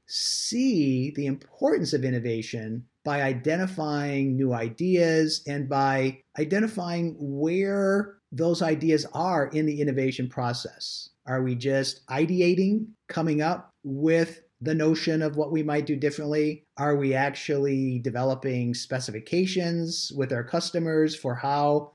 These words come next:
this new idea, this new product or service might actually be developed and rolled out? Are we in the final stages? So having some type of dashboard or pipeline, I like to call it an idea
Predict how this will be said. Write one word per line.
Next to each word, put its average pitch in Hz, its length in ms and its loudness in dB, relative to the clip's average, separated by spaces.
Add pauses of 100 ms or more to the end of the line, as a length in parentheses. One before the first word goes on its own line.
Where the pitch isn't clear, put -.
(100)
this 147 280 4
new 139 200 2
idea, 131 420 2
this 127 200 -2
new 127 100 0
product 131 420 -2
or 120 60 -2
service 127 440 -2
might 131 480 0
actually 127 840 -2 (260)
be 135 320 -2
developed 135 680 -2 (120)
and 120 280 -2
rolled 127 300 0
out? 143 560 0 (140)
Are 139 160 0
we 143 140 0
in 135 100 0
the 123 80 -2
final 160 400 -2
stages? 143 540 0
So 180 120 4
having 254 400 2
some 214 540 0
type 175 580 0
of 139 580 0 (200)
dashboard 147 840 2
or 127 200 0
pipeline, 139 640 0
I 123 60 2
like 139 180 -2
to 139 60 -6
call 135 280 0
it 127 80 0
an 120 100 -2
idea 123 500 -4